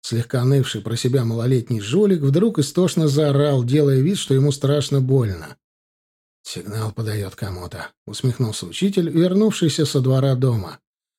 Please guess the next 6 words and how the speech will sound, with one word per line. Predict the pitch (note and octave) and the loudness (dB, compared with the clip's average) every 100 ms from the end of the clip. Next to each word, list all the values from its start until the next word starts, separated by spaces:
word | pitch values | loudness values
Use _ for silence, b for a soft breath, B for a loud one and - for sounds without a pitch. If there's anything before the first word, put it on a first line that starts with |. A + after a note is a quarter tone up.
| _ | _
«Редкий | F2+ G#2+ C3+ C3 - A#2 | -10 -4 -2 -2 -6 -4
гадюшник | A#2 A2 B2 - G#2+ | -2 -2 -2 -4 -8
здесь». | G#2+ G#2 G2+ E2+ - _ _ _ _ _ _ _ - | -8 -10 -10 -10 -14 _ _ _ _ _ _ _ -4
Он | F#3+ B3 | 0 2
оказался | A3+ D3 A#2 C3 C3+ C3 | 0 0 0 0 -2 -4
прав. | A#2+ A2 G#2 E2 - | -6 -6 -8 -10 -16